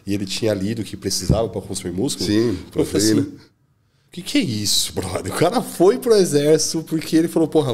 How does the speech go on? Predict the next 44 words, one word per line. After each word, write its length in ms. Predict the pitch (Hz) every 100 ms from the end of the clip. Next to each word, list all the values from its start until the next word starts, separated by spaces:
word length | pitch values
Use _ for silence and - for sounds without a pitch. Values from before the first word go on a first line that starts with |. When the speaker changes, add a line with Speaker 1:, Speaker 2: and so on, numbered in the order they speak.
| 117 123 -
Speaker 1:
eu 100 | 131
preciso 300 | 131 139 160
de 80 | 131
carne, 520 | - 104 127 151 185 190 - - - -
e 140 | 110
lá 240 | 117 120 139
tem 160 | 147
carne, 560 | 139 113 113 127 139 139
então 280 | 143 120 127
eu 60 | 123
vou 100 | 131
pra 160 | 143
lá", 120 | 131 113
<laughs> 280 | - 127
e 100 | 131
Speaker 2:
Mas 160 | 131 120
você 100 | 117
Speaker 1:
et 120 | 110
cetera. 200 | 123 131
Speaker 2:
viu 60 | 92
que 80 | 104
o 60 |
objetivo 580 | 107 107 113 110 117 127
traz 280 | 120 117 147
uma 140 | 117
motivação. 680 | 101 92 101 92 87 85 82
Se 120 | -
ele 100 | 98
poderia 320 | - 113 117 113
pensar 280 | 113 107
assim, 200 | 101 -
"Nossa, 320 | 98 120 107 98
eu 40 |
vou 120 | 104
pro 140 | 101 110
exército, 580 | 92 95 107 98 -
minha 120 | 95 92
vida 200 | 98 98
vai 100 | 95
acabar, 420 | 92 87 90 95
eu 80 | 87
vou 340 | 95 95 90
ficar 580 | 85 - 95 92 87 80
aqui." 520 | 82 - 90 98 98